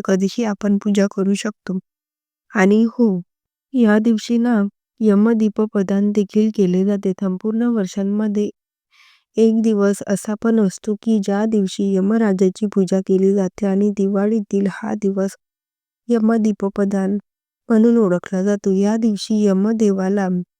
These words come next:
एक दिवा दान केला जातो. अकाली मृत्यूची भीती नाहीशी करण्यासाठी ही पूजा केली जाते. धनत्रयोदशीच्या दिवशी यमाला प्रसन्न करण्यासाठी एक दिवा लावावा आणि या दिव्याचा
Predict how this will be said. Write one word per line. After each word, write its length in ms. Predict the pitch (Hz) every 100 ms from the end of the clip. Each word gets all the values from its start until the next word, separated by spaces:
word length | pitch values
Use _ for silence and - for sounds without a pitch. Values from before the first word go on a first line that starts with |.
| _ _ _ -
एक 280 | 233 220 202
दिवा 280 | 196 180 196
दान 280 | 185 190 202
केला 320 | 196 185 185
जातो. 340 | 202 208 180 175 - _ _ _ _ _
अकाली 400 | 233 202 220 220
मृत्यूची 520 | 240 233 - 208 - 214
भीती 320 | 208 196 226
नाहीशी 500 | 226 185 185 190 214
करण्यासाठी 580 | 214 202 196 190 196 208
ही 140 | 220 214
पूजा 260 | 208 185
केली 300 | 190 190 185 196
जाते. 360 | 220 - 190 180 _ - - _ _ _ -
धनत्रयोदशीच्या 1040 | 214 208 233 - 233 226 220 208 196 214
दिवशी 400 | 208 220 208 208
यमाला 360 | 196 185 190 190
प्रसन्न 480 | 208 208 208 226 226 233
करण्यासाठी 600 | 214 202 202 220 208 214
एक 220 | 233 214 202
दिवा 260 | 208 196
लावावा 440 | 185 180 180 175 202 220 _ _ _ _ _ _ 226
आणि 380 | 226 233 240 233
या 140 | 233
दिव्याचा 560 | 233 220 208 202 226